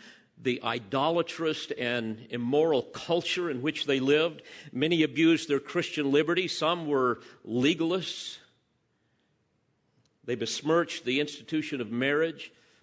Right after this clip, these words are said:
came up with all kinds of ridiculous ideas and behaviors that needed correcting. They blurred the distinctions between maleness and femaleness,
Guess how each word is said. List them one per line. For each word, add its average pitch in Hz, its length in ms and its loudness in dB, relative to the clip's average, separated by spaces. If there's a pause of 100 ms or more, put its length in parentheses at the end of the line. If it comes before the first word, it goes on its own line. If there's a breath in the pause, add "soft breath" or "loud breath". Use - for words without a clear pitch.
(240 soft breath)
came 190 280 0
up 175 140 0
with 143 120 -4
all 165 220 2
kinds 165 420 -2
of 117 200 0
ridiculous 143 720 0
ideas 143 680 2
and 110 120 -6
behaviors 139 760 -4 (340 loud breath)
that 117 160 -2
needed 135 340 0
correcting. 147 640 -4 (800 soft breath)
They 131 140 0
blurred 147 420 4
the 151 60 4
distinctions 160 720 -2
between 135 560 -2
maleness 160 500 0
and 117 120 -6
femaleness, 165 840 -4